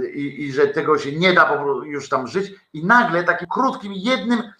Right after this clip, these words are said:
w jednym zdaniu, ja czasami dygresje robię różne, a tam nie, tam było po prostu takie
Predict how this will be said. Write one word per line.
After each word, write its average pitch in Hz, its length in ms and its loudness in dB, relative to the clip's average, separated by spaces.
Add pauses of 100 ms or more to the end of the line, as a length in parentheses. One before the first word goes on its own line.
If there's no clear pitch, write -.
(240)
w 160 120 -16
jednym 262 320 2
zdaniu, 202 440 4
ja 220 140 6
czasami 180 400 4
dygresje 190 460 4
robię 180 220 6
różne, 180 240 4
a 185 120 8
tam 220 240 6
nie, 135 160 2
tam 170 160 4
było 190 160 4
po 196 100 2
prostu 196 140 4
takie 175 240 -2